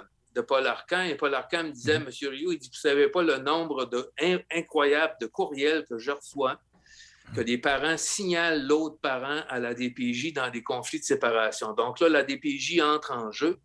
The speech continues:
Speaker 1: et la D P J, pour fermer un dossier, ben, écarte un des deux parents de la vie de l'enfant. La D P J choisit un des deux parents, écarte l'autre.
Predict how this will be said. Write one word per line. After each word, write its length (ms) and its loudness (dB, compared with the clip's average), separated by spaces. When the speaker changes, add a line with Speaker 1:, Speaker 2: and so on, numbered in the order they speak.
Speaker 1:
et 60 6
la 140 4
D 120 2
P 220 -6
J, 220 -10
pour 240 -2
fermer 380 -2
un 100 2
dossier, 480 -2
ben, 240 -2
écarte 500 0
un 180 2
des 220 2
deux 240 2
parents 400 0
de 120 -2
la 200 0
vie 280 -12
de 140 0
l'enfant. 400 -4
La 80 0
D 100 0
P 160 -2
J 140 -2
choisit 560 0
un 140 0
des 160 0
deux 180 -4
parents, 420 0
écarte 420 -4
l'autre. 300 0